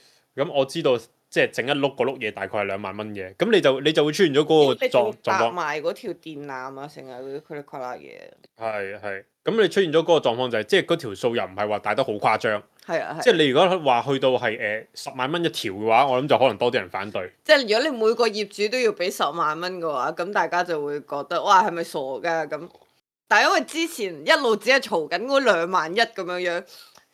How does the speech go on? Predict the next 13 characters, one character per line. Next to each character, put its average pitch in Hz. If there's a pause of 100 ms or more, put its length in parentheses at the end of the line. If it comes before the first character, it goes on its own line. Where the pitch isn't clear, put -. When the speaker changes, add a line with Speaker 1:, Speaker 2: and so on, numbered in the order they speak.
(720)
Speaker 2:
大 196
家 233
就 208
覺 180
得， 202 (100)
唉， 196 (1000)
是 -
但 160
你 185
俾 160
佢 170
啦。 180
<laughs> 294